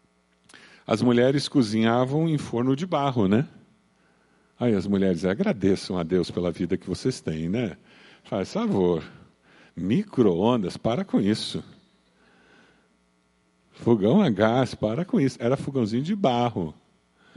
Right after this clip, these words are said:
Elas os, pegavam as flores do campo, as ervas do campo, colocavam pra secar, porque aquilo pega fogo com muita facilidade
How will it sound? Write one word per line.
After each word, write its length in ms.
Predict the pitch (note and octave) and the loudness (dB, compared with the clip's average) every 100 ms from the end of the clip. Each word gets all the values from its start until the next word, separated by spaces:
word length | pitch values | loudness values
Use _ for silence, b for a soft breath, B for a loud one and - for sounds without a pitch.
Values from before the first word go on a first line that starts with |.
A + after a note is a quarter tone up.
| b b b b | b b b b
Elas 460 | - G3+ C4 B3+ D#3 | -6 -4 -2 -2 -2
os, 180 | B2+ G2 | -2 -4
pegavam 640 | - C3 A2 F#2+ F#2 F#2+ | 0 0 2 0 0 -2
as 260 | - G2 - | -4 -8 -8
flores 520 | - E3+ B3+ A3+ A2 | -4 0 0 0 -2
do 100 | G2 | -6
campo, 420 | - F#2 F#2 - | -4 -4 -4 -2
as 120 | G2+ G#2+ | -4 0
ervas 320 | D#3 E3 B2+ | 0 0 -2
do 80 | G2+ | -4
campo, 420 | - E2+ - - - _ B B B B | -4 -6 -6 -18 -20 _ B B B B
colocavam 580 | - E3 D#3+ G3+ G#3+ A3 | 0 4 4 2 2 2
pra 160 | G3 E3 | 4 2
secar, 580 | - D3+ - G2+ G#2 B B B B B B _ _ _ _ _ _ _ _ B B B B | -2 -6 -2 -2 -2 B B B B B B _ _ _ _ _ _ _ _ B B B B
porque 220 | D#3 - | 0 2
aquilo 260 | D#3 F#3+ F3+ | 0 0 -2
pega 300 | - E3+ E3 | -2 0 0
fogo 460 | - - D#3 D#3 | -4 -2 -2 -2
com 120 | D3+ D#3 | -4 -4
muita 300 | D#3 D3+ D#3+ | -4 -6 -4
facilidade 960 | D#3+ D3 E3 D#3+ D3+ C3 C3 C3 - | -4 -4 -2 -2 0 2 0 -2 -14